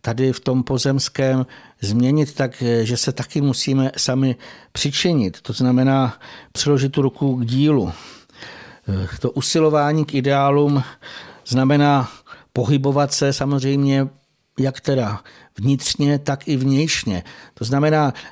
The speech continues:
ten duch náš, který je, eh, i může načerpat teď tu sílu, on by se měl rozpohybovat, rozvibrovat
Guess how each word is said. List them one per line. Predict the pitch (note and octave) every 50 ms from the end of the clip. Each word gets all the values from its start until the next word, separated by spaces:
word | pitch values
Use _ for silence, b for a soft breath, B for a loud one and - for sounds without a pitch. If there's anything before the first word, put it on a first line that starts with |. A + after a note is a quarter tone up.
| B
ten | - D3 C3 C3+ B2+ B2
duch | D3 F#3 F3+ - - - - -
náš, | B2+ C3+ D#3 D3+ C#3 - -
který | - - C#3 C3 C3+ C3+ C3+ C3 B2+ B B B B B B -
je, | - A2+ A#2+ B2 A2+ G#2 - -
eh, | A2+ A2+ A2 G#2 A2 - - _ _ _ -
i | C3
může | A#2 B2+ C3 D3 C#3 E3+ E3
načerpat | D#3 D3+ C#3 - D#3 C#3+ C#3 D3 C#3
teď | - D3+ C#3 C#3+
tu | - C#3
sílu, | - - - D3 C3+ C3+
on | C3+ D3 C#3+ C3+
by | C#3 C3
se | - - C#3
měl | C#3 D3 D3 C#3+ C#3+ C#3 C#3+ B B B B B B B
rozpohybovat, | - A2 C#3 C#3 - - - D3+ C#3 C#3+ C#3 C#3+ D3 C#3 B2+
rozvibrovat | B2+ C3 C3 B2 C3 C#3+ C#3 C#3+ C#3+ C#3 C3+ C#3 C#3 C#3 C#3 -